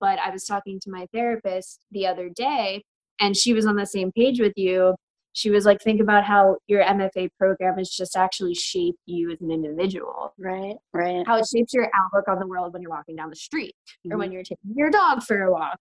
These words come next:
Speaker 1: or when you're at the grocery store, or when you're buying books, or when you're buying things for your apartment. And I was like, "Oh my God, you're so right. This has
Speaker 2: Right.
Speaker 1: totally shaped me in a way that I didn't even give myself credit for."
Speaker 2: Right.
Speaker 1: So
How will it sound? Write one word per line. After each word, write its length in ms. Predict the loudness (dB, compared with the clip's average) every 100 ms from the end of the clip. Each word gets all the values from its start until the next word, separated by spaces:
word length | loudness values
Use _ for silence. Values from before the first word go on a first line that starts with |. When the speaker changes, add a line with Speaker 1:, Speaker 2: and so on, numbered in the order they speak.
| -2
Speaker 1:
or 220 | 2 4
when 160 | 4 2
you're 120 | 0
at 160 | -2 0
the 80 | 0
grocery 460 | 2 0 0 -2
store, 500 | -2 -2 -2 -2 -6
or 120 | -4 0
when 240 | 2 4
you're 160 | 4 6
buying 580 | 4 4 2 -2 -2 2
books, 560 | 4 4 2 -8 -10 -6
or 100 | -4
when 220 | -4 -4
you're 180 | -4 -4
buying 480 | 0 2 2 -2
things 240 | -4 -6 -4
for 100 | 0
your 180 | 0 4
apartment. 420 | 4 2 -2 -4
And 100 | -4
I 80 | -4
was 120 | -2
like, 120 | -2
"Oh 120 | 0
my 220 | 2 2 2
God, 300 | 6 6 6
you're 100 | 0
so 460 | -4 -6 0 2 2
right. 340 | 0 -2 -4
This 140 | -12 -10
has 180 | -6 -6
Speaker 2:
Right. 100 | -8 _ 0
Speaker 1:
totally 400 | 2 2 2 -2
shaped 480 | -6 -8 -8 -8 -10 -16
me 300 | -12 -12 -14 _ _ _
in 120 | 0
a 60 | 2
way 300 | 2 4 4
that 180 | 6 4
I 140 | 4
didn't 160 | 0 -2
even 260 | -2 -4 -4
give 160 | -6 -6
myself 400 | -12 -6 -8 -8 _
credit 300 | -6 -2 -4 -6
for." 280 | -8 -6 -8 -14 _ _ -4
Speaker 2:
Right. 200 | -2 4
Speaker 1:
So 380 | 8 8 6